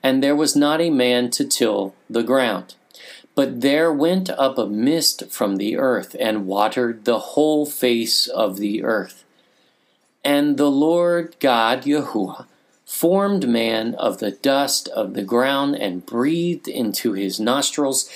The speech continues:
the breath of life, and man became a living soul." What we don't teach in church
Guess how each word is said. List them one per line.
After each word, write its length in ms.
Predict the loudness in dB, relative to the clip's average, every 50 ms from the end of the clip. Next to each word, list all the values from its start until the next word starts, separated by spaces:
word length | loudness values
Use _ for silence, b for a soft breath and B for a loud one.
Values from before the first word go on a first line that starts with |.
| B B B B -2
the 180 | 0 2 2
breath 420 | 2 0 -2 -2 0 0 -2 0 -2
of 160 | -2 -2 0
life, 480 | 2 2 2 2 0 -2 -6 -8 -10 -12 -14 B B B B B
and 240 | B 0 0 2 2
man 360 | 2 2 4 2 2 2 2
became 600 | 2 0 0 0 0 -2 -2 0 0 -2 -2 -4
a 120 | -4 -4 -4
living 440 | -2 -2 -2 -2 -2 -4 -4 -2 0
soul." 440 | 0 0 2 2 0 -2 -4 -8 -12 _ _ _ _ _ _ _ _ _ _ -20 B B B B B B B B B B B _ _ _ _
What 420 | -8 -4 0 2 2 2 0 -2 -8 _ _ _ _ _ _ -2
we 220 | 0 0 0 0
don't 460 | 0 2 2 2 2 0 -2 -6 -6
teach 500 | -4 -2 -2 -2 -2 -4 -6 -8 -8 -6 _
in 260 | -2 0 0 0 -2
church 600 | -2 -2 -2 -2 -2 -2 -4 -6 -10 -12 -12 -14